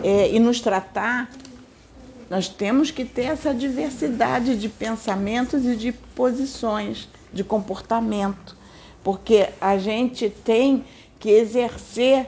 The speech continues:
tratar em nós aquilo que precisa ser tratado. Nós temos que olhar pra nós e ver quais são as nossas dificuldades pra poder ajudar o irmão.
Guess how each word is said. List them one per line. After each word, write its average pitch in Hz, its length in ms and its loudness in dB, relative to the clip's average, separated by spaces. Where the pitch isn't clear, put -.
tratar 220 440 -4
em 247 80 -2
nós 240 380 -2
aquilo 269 400 -2
que - 80 -10
precisa 262 460 -4
ser 247 160 -2
tratado. 240 800 -4
Nós 220 160 -2
temos 262 340 0
que 277 260 -2
olhar 233 520 4
pra 247 180 2
nós 240 640 0
e 233 120 -6
ver 254 300 0
quais 247 180 -2
são 294 200 -2
as 330 120 -4
nossas 269 340 0
dificuldades 233 960 0
pra 220 120 2
poder 240 520 2
ajudar 240 480 0
o 156 120 0
irmão. 196 480 -2